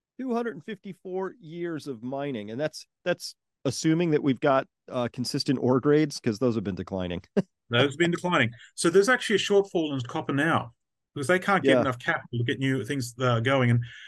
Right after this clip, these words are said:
Speaker 2: uh, new mines going. And so they, they've actually got shortfalls in the existing demand, let alone, um, in, in increases of demand.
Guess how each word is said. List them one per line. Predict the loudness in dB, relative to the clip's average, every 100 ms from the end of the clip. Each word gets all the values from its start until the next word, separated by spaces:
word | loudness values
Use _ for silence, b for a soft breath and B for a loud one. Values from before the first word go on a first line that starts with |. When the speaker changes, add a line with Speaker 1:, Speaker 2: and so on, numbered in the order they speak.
| B -2
Speaker 2:
uh, | 0
new | 2 0
mines | 2 0 0
going. | 0 0 -2
And | -4 -2
so | 0
they, | 2 0
they've | 0 0
actually | 0 -2
got | -4 -4
shortfalls | -2 -2 -2 -2 -2 -2
in | 0
the | 0
existing | 0 -4 -4 -2 0
demand, | 2 2 2 -2 -8 -20 _ _
let | -4
alone, | 0 2 4 2 -2 -10 _ _ _ _ _ _
um, | -2 2 4 2 0 -6 -14 -20 _ _ -20 -8
in, | -4
in | -2 0
increases | 2 2 2 0 0
of | 0 0
demand. | 0 0 -2 -4